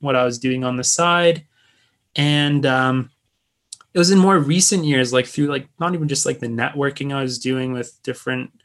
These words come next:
YouTubers, but, like, the growth that I was experiencing with the channel, I was like, "Man, this is just something really amazing." So I was like, "Well, I'll keep doing it on the side. I'm not gonna, like, jump in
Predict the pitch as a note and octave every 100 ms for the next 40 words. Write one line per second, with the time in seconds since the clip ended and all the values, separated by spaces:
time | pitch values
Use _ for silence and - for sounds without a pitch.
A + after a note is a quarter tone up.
0 | _ _ - C#3 C3 C3 B2+ B2+ B2 A#2+
1 | B2 - _ _ _ _ _ _ - A#2
2 | _ _ _ _ - A#2+ A2+ A#2 A3+ A#3
3 | C3 A#2+ B2 B2+ B2+ - - C3 C3 B2+
4 | - B2+ B2 - A#2+ - B2+ D#3 E3 A#2
5 | A#2+ - B2 A#2+ C3 C3 - _ _ E3
6 | D#3 C3+ F3+ D#3+ A2 G#2+ C#3 - D#3+ -
7 | C#3 - B2+ A#2+ C3+ B2+ A#2+ A#2+ A#2+ B2+
8 | F3+ C#3+ B2 - C#3 C3+ D3 E3+ G#3 E3
9 | - F3 C#3 D#3 D#3+ C#3 C3+ B2+ - B2+
10 | C3+ B2+ B2 - B2+ B2 A#2 A#2+ B2+ C3
11 | C#3+ C#3 C#3+ D3+